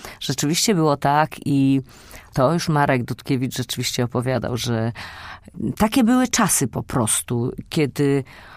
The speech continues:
o dziewiętnastej trzydzieści zaczynał się dziel-, dziennik telewizyjny. Bardzo wielu ludzi ostentacyjnie wychodziło z psami na spacer. <laughs>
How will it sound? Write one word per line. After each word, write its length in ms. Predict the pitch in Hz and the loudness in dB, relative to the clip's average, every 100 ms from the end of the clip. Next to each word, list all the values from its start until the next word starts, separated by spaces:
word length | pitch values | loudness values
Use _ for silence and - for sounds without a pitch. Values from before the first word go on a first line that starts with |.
| - | -2
o 140 | 147 | 0
dziewiętnastej 600 | 135 143 151 185 - 147 | 2 0 2 2 2 0
trzydzieści 800 | - - 139 165 - - - 131 | 0 -2 0 0 0 -2 0 0
zaczynał 520 | 131 127 - 147 131 | 0 0 0 0 0
się 160 | - 120 | 0 -2
dziel-, 380 | 147 160 147 135 | 2 2 2 2
dziennik 480 | 131 165 147 143 - | 2 2 2 0 0
telewizyjny. 800 | 147 131 123 127 160 160 160 156 - - - | 0 2 2 0 0 2 2 -2 -6 -18 -6
Bardzo 500 | 127 139 180 190 160 | 2 4 4 4 0
wielu 280 | 139 139 127 | 0 0 2
ludzi 300 | 131 143 139 | 2 0 0
ostentacyjnie 1080 | - 151 - - 135 120 117 - 127 139 135 | 2 2 2 0 -2 -2 -4 0 0 0 -2
wychodziło 640 | 117 110 113 123 123 123 | -4 -4 -4 -2 -2 0
z 120 | 120 | -2
psami 480 | - - 117 120 120 - - - | -4 -2 0 2 0 -4 -14 -8
na 120 | 127 120 | -4 -2
spacer. 500 | - - - - 120 | -2 -4 0 0 0
<laughs> 100 | - | -6